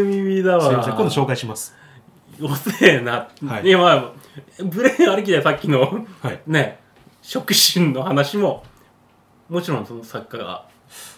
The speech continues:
Speaker 2: あ、でも名前聞いたことあるかもしれないですね。
Speaker 1: うん？あ、誰誰？
Speaker 2: あの、草野仁って言うんですけど。
Speaker 1: やばくね？それはすげえ。あ、なんかめちゃくちゃやる気が出てきた。あの人でしょ？
Speaker 2: あ、同盟です、ただの。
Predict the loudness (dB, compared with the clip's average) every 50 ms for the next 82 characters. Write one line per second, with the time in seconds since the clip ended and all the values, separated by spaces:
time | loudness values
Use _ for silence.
0 | _ _ -10 -8 -8 -6 -6 -6 -4 -2 -2 -2 -2 -4 -6 -8 -10 -10 -6 -4
1 | -4 -4 -2 -2 -2 -2 -2 -6 -8 -8 -10 -12 -12 -14 -14 -16 -18 -20 -14 -6
2 | -2 0 0 0 -2 -6 -12 -14 -12 -10 -8 -8 -8 -8 -10 -10 -10 -12 -14 -18
3 | -20 _ _ _ _ _ _ _ _ _ _ _ _ _ _ _ _ _ _ _
4 | -20 -20 -18 -18 -18 -18 -20 -20 _ _ -12 -8 -4 -4 -4 -4 -6 -10 -14 -14
5 | -12 -10 -10 -12 -12 -14 -18 -20 -18 -18 -18 -18 -20 -20 -20 -20 -20 -20 -20 -20
6 | -20 _ _ -20 _ _ _ _ _ _ -2 0 2 2 2 0 0 -4 -4 -6
7 | -8 -12 _ _ -20 -20 -20 -20 -12 -6 -4 -4 2 6 6 6 6 6 2 2
8 | 2 2 4 4 8 8 10 10 10 10 10 10 10 8 4 0 0 2 4 6
9 | 8 8 8 8 6 4 2 2 2 2 0 -2 -4 -4 -2 2 6 6 8 8
10 | 6 6 4 4 4 4 2 4 4 4 4 4 4 4 4 6 4 4 2 -2
11 | 0 2 2 2 2 -2 -6 -6 -8 -12 -10 -8 -6 -2 -2 -2 -2 -2 -2 -4
12 | -4 -4 -4 -10 -12 -12 -8 -6 -6 -2 0 0 0 0 0 -2 -4 -4 -8 -10
13 | -14 -14 -16 -16